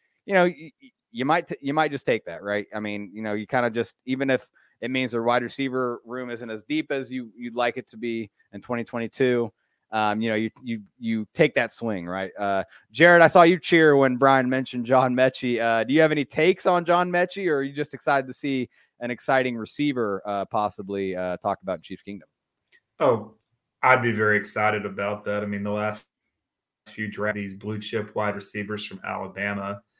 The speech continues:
Speaker 1: Right.
Speaker 2: And when we're looking at draft coverage and where the Chiefs would be picking, right, we're, we're not even gonna smell these guys. Um,
Speaker 1: Yeah.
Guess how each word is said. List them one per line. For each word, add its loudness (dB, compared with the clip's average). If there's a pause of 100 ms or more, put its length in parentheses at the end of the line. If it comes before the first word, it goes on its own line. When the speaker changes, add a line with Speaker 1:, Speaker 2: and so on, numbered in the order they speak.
(120)
Speaker 1:
Right. 0
Speaker 2:
And -4 (340)
when 0
we're 4
looking 2
at -2
draft -2
coverage -2
and -12
where -6
the -16
Chiefs -6
would -16
be -8
picking, -8
right, -6
we're, -6
we're -2
not 2
even -6
gonna -12
smell -4
these -10
guys. -10 (960)
Um, 2
Speaker 1:
Yeah. 0